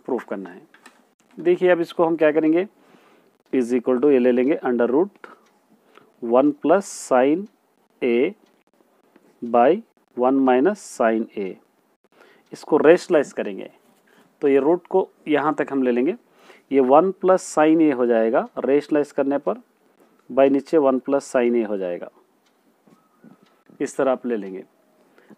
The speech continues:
अगले स्टेप में क्या हो जाएगा, देखिए वन plus A sin A टू टाइम है, वन plus sin A whole square हो जाएगा ये by, ये A minus B into A plus B, ए स्क्वायर माइनस बी स्क्वायर में हो जाएगा ये,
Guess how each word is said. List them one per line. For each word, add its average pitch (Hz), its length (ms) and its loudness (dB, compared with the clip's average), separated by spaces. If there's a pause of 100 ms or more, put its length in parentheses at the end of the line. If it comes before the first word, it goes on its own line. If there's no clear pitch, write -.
(140)
अगले 202 280 4
स्टेप 190 300 -2
में 185 100 2
क्या 180 140 2
हो 165 100 2
जाएगा, 170 260 6
देखिए 165 180 2
वन 147 200 2
plus 170 300 0
A 175 160 0
sin 160 320 2
A 165 120 0
टू 156 140 0
टाइम 147 260 0
है, 208 120 -6 (760)
वन 139 220 2 (100)
plus 160 240 0 (100)
sin 139 320 2 (140)
A 165 200 0
whole 127 320 0
square 120 340 -2
हो 107 80 -2
जाएगा 101 280 -4
ये 170 200 -4 (920)
by, 113 180 -2 (800)
ये 160 180 0
A 175 140 4
minus 185 300 4
B 185 160 2
into 185 140 2
A 147 200 6
plus 127 240 0
B, 117 220 -2
ए 143 220 2
स्क्वायर 156 540 2 (300)
माइनस 135 520 0
बी 131 220 0
स्क्वायर 113 300 -2
में 110 120 -4
हो 104 60 -8
जाएगा 95 280 -6
ये, 90 140 -12